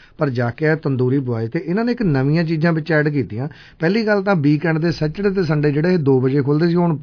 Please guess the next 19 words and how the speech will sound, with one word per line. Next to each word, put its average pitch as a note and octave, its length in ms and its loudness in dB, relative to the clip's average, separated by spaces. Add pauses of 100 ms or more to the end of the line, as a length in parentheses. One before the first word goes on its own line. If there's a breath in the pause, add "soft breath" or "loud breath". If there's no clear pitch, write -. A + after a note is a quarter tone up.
ਬਾਰਾਂ A#2 300 -2
ਵਜੇ A#2 180 -2
ਖੁੱਲ੍ਹਿਆ D3+ 280 0
ਕਰਨਗੇ E3+ 360 0 (400 soft breath)
ਦੋਨੇ C#3 280 4
ਦਿਨ, E3 160 2 (400 soft breath)
ਸੈਟਰਡੇ D#3+ 440 -2
ਤੇ D#3+ 100 0
ਸੰਡੇ, A2 400 -4
ਰਾਤ, B2+ 200 -2 (200)
ਦਿਨ C#3+ 280 2
ਦੇ E3 120 2
ਦੁਪਹਿਰ C#3 300 0
ਦੇ E3+ 140 2
ਬਾਰਾਂ B2+ 280 0
ਵਜੇ C#3 180 0
ਤੋਂ D3+ 100 0
ਲੈ C#3 180 0
ਕੇ D3+ 240 -4